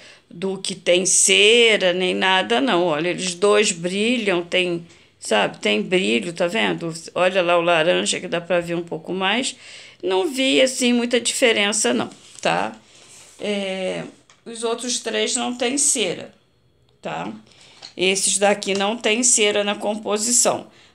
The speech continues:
mas não vi muita diferença. São, é, bem pigmentados, é, não, não achei que a mina fique,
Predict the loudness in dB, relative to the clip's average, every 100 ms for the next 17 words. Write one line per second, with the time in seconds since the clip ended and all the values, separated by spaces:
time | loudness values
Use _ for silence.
0 | -6 -2 0 0 0 0 0 0 0 0
1 | 2 2 2 2 0 0 -8 _ _ _
2 | _ _ _ 2 2 2 2 4 2 -2
3 | -4 -6 -8 _ _ -20 -20 -20 _ -10
4 | -4 4 4 4 2 -2 -8 -6 0 2
5 | 4 2 0 -2 0 2 2 -2 -2 0
6 | 0 0 2 4 4 2 0 0 0 0
7 | -6 -20 -20 -20 -8 0 2 4 6 4
8 | 2 0 2 2 0 -2 -2 -2 0 2
9 | 2 2 2 2 0 0 0 -2 -4 -8
10 | -12 -10 -10 -10